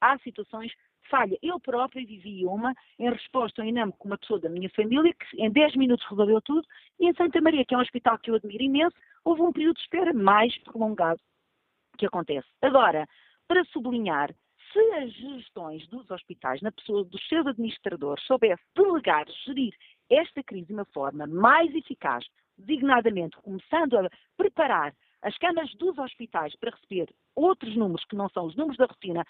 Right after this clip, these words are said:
habitual contratada e contratualizada pelos hospitais com, eh, eh, as unidades, faria mais sentido e isso seria uma resposta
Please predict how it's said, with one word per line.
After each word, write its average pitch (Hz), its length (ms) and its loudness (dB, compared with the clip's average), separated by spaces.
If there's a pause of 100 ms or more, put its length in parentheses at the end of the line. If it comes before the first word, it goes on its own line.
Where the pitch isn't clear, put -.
(160)
habitual 208 480 2
contratada 196 640 2 (100)
e 269 260 2
contratualizada 180 840 0 (300)
pelos 233 240 2
hospitais 156 540 -4
com, 185 420 -2
eh, 170 680 0
eh, 160 80 0
as 160 140 0
unidades, 170 520 4 (360)
faria 277 240 4
mais 262 240 2
sentido 247 360 -6
e 294 140 2
isso 294 280 -8
seria 262 140 -4
uma 254 120 2
resposta 208 580 -6